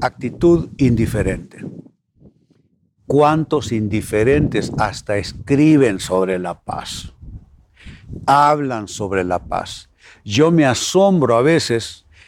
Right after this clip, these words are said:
ver cómo las personas más empecinadas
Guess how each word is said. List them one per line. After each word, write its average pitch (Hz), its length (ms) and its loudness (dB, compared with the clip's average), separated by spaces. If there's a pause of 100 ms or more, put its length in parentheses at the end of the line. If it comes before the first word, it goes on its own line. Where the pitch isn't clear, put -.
(140)
ver 170 480 2 (180)
cómo 180 380 4
las 123 240 2
personas 123 720 0
más 151 420 2
empecinadas 143 1120 0